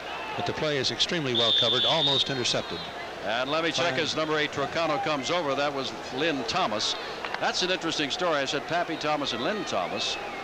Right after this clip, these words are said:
Speaker 2: You've probably heard of their brother, and that is Norris Thomas, who plays in the National Football League.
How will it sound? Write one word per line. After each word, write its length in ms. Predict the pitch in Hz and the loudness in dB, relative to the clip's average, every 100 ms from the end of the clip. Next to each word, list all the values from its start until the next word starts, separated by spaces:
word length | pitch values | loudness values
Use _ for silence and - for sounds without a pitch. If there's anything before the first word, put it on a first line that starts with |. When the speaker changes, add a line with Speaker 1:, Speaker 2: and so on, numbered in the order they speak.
| - - | -8 -4
Speaker 2:
You've 160 | 104 | -2
probably 400 | 147 208 185 147 139 | 2 2 2 0 0
heard 180 | 160 | 0
of 80 | 147 | 2
their 140 | 139 131 | 0 2
brother, 340 | 156 226 95 - | 0 0 -2 -2
and 140 | 127 | 0
that 140 | 156 151 | 0 0
is 160 | 139 | 0
Norris 520 | 131 226 220 113 110 - - | 0 2 2 2 0 0 -2
Thomas, 420 | - 117 127 - - | 0 0 2 2 2
who 100 | 147 | 2
plays 340 | 147 - - | 4 4 2
in 80 | 151 | 0
the 60 | 156 | 2
National 340 | 160 156 160 | 2 2 0
Football 320 | 226 - 131 | 0 0 0
League. 240 | 110 - | 2 2